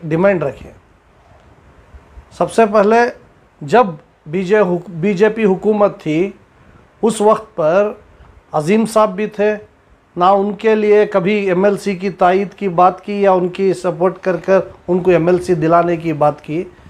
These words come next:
या दूसरे रोशन बेग साहब भी seat मांग रहे थे, उनके लिए कभी भी जाकर उन्होंने,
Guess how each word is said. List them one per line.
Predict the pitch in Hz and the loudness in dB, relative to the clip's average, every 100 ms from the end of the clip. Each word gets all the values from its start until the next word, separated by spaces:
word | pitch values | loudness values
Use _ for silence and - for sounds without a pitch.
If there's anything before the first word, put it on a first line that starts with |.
| - - 185 | -20 -6 0
या | 196 | 0
दूसरे | 165 190 220 226 202 - - - _ 165 | 0 -2 2 4 2 0 -12 -20 _ -2
रोशन | 185 220 202 | 0 2 2
बेग | 190 190 | 0 0
साहब | 196 190 | 2 0
भी | 170 185 | 0 -4
seat | - 190 185 | -2 -4 -2
मांग | 175 170 160 | 0 0 2
रहे | 151 143 | 0 0
थे, | - 151 190 - - _ - | -2 -2 -4 -6 -20 _ -4
उनके | 208 202 240 | -4 0 2
लिए | 226 220 220 | 2 2 2
कभी | 202 180 202 | 0 -2 -2
भी | 202 | -2
जाकर | 165 180 180 190 | 2 0 2 0
उन्होंने, | 170 160 175 175 170 | 0 2 2 2 0